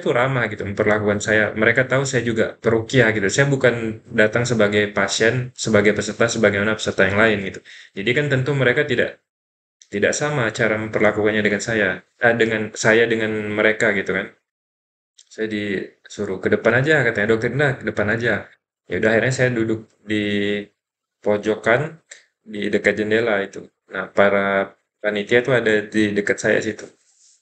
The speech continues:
Nah, akhirnya saya ngeliat dari samping lah tuh, pas di depan mejanya Ustadz Faizar. Nah, di situ. Setelah selesai,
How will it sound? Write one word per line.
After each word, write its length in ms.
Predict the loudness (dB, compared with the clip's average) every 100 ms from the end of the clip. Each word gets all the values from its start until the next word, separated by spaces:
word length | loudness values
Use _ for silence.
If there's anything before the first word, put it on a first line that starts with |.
| _ _ _ -16
Nah, 160 | -10
akhirnya 200 | -4 -4
saya 120 | -2 -2
ngeliat 220 | 2 2 2
dari 160 | 0
samping 400 | -2 -6 -6 -4
lah 160 | -2 -2
tuh, 80 | -6 -10 _ _ _ _ -10
pas 80 | -10 -4
di 160 | -2
depan 320 | -2 -2 -2 -2 0
mejanya 400 | 2 2 2 0
Ustadz 400 | -4 -6 -8 _
Faizar. 400 | -4 -2 -4 -10 -12 _ _ _ _ _ _ _ _ -8
Nah, 240 | -6 -6
di 140 | -8 -6
situ. 320 | -8 -8 -14 -14 -20 _ _ _ -20 -20 -20 _ _ -20 _ -12
Setelah 320 | -6 0 0
selesai, 520 | 2 0 2 2